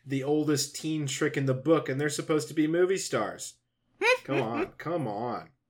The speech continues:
Speaker 2: Come on. You
Speaker 1: Come
Speaker 2: have to
Speaker 1: on.
Speaker 2: have seen, uh, <laughs> for, <laughs> Ferris Bueller's
Speaker 1: Ferris
Speaker 2: Day
Speaker 1: Bueller.
Speaker 2: Off.
Speaker 1: That's the,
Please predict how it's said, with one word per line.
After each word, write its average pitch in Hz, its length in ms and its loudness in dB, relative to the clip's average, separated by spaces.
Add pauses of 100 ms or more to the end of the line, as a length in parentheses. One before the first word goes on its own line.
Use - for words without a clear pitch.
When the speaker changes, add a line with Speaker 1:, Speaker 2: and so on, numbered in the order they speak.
Speaker 2:
Come 226 400 -4
on. 127 520 0 (280)
You 220 120 0
Speaker 1:
Come 175 80 2
Speaker 2:
have 151 240 10
to 156 80 -2
Speaker 1:
on. 123 80 2
Speaker 2:
have 120 100 -2
seen, 135 420 2
uh, 123 360 4
<laughs> 175 340 4
for, 139 300 4
<laughs> 214 640 -4
Ferris 139 300 6
Bueller's 160 400 6
Speaker 1:
Ferris - 20 2
Speaker 2:
Day 131 160 8
Speaker 1:
Bueller. 208 500 10 (640)
Speaker 2:
Off. - 80 -8
Speaker 1:
That's - 320 2
the, - 180 -8